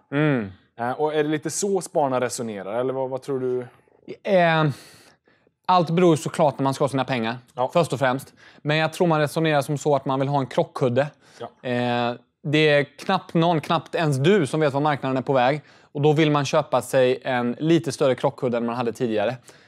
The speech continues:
Speaker 1: Eh, så man väljer att köpa aktiefonder till en viss del, lite mer än tidigare månader.
Speaker 2: Ja.
Speaker 1: Men samtidigt så har man kvar den här räntefondsdelen s-,
Speaker 2: Ja.
Speaker 1: som en krockkudde
Speaker 2: Ja.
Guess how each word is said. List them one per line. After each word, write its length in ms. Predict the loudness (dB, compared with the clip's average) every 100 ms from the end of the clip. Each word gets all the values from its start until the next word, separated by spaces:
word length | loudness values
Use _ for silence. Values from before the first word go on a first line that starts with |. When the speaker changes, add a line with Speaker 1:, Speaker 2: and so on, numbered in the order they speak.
| _ _
Speaker 1:
Eh, 360 | 0 2 4 2
så 140 | 0
man 320 | 0 2 2
väljer 320 | 2 4 4 2
att 80 |
köpa 240 | 2 0 0
aktiefonder 600 | 0 -2 0 2 2 0
till 100 | 0
en 60 |
viss 180 | 0 0
del, 380 | 2 2 2 0 -4
lite 260 | -4 0
mer 140 | 0 0
än 100 | 0
tidigare 320 | 0 2 2
månader. 480 | 2 0 2 0 -2 -12
Speaker 2:
Ja. 80 | -10
Speaker 1:
Men 140 | -4 -4
samtidigt 580 | -2 0 0 0 -2 -2
så 80 |
har 100 | -4
man 120 | -4 -2
kvar 220 | 0 0
den 80 | 0
här 100 | 0
räntefondsdelen 880 | -2 -4 -6 -6 0 0 2 0
s-, 160 | -2 -8
Speaker 2:
Ja. 80 | -10
Speaker 1:
som 180 | -4 -4
en 80 | 0
krockkudde 680 | -2 -2 0 0 2 0 -2
Speaker 2:
Ja. 60 | -20